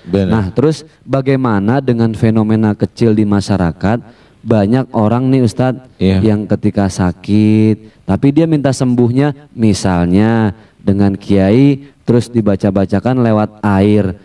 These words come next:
Speaker 2: Nah, ini bagaimana kita menyikapi hal ini, Ustadz?
Speaker 1: Kalau saya mensikapi, <clears throat> karena memang saya tidak, eh, mengetahui secara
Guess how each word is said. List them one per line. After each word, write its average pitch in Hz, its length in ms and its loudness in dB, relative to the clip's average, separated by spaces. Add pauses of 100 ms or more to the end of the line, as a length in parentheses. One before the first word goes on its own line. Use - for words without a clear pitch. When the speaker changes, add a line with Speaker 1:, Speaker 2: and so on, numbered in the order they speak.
Speaker 2:
Nah, 98 160 -2
ini 156 400 0
bagaimana 123 560 0
kita 120 160 -2
menyikapi 107 480 -2
hal 104 160 2
ini, 98 160 0
Ustadz? 87 320 -4 (360)
Speaker 1:
Kalau 156 320 0
saya 165 240 -2
mensikapi, 170 1040 0 (220)
<clears throat> 104 340 -6
karena 135 320 -2
memang 135 320 -2
saya 123 240 0
tidak, 104 580 -2
eh, 101 300 0
mengetahui 98 840 0
secara 90 840 -2